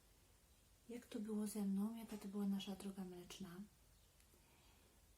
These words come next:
U nas się zaczęło bardzo ciężko. Bo kiedy przyszedł na świat w trzydziestym czwartym tygodniu,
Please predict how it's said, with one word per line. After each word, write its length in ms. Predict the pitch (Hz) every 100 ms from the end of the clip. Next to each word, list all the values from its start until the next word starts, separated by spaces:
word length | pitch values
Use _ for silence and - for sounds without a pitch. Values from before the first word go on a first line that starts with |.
| - -
U 60 | 269
nas 240 | 285 277
się 220 | - - 214
zaczęło 580 | 233 - 247 247 254 247 - - - - - -
bardzo 340 | 214 214 -
ciężko. 420 | 202 175 170 - 190 - - - - - - - - - - - - - - - - - - - - - -
Bo 80 | 202
kiedy 220 | - 202
przyszedł 340 | - - 214 208
na 120 | 208
świat 500 | - 202 190 196 -
w 180 | - -
trzydziestym 460 | - 208 208 208
czwartym 380 | 196 208 - 196
tygodniu, 520 | 196 202 190 190 202